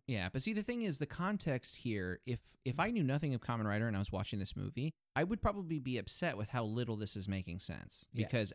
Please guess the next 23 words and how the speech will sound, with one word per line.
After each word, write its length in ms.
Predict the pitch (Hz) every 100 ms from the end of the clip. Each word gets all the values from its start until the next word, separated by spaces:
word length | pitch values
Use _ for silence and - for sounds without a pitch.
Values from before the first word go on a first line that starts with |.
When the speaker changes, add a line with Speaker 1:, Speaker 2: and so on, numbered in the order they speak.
| -
Speaker 1:
I 180 | 139 175
know 260 | 165 143
from 260 | 131 127 123
the 80 | 113
name 560 | 123 110 92 92 120 - _
Speaker 2:
That 100 | -
he's 180 | 135 117
a 40 | 123
writer. 240 | 110 127
Speaker 1:
he, 120 | 123
he's 340 | 123 113 123 110
the 100 | 113
writer, 460 | 101 101 98 101 98
and 200 | 98 95
so 100 | 117
everything 360 | 120 120 113
that 180 | 104 87
ha-, 120 | 123 -
follows, 720 | 165 151 113 104 98 90 -
it, 180 | - 101
it 120 | - 98
makes 300 | 101 - -
sense. 600 | - 85 - - -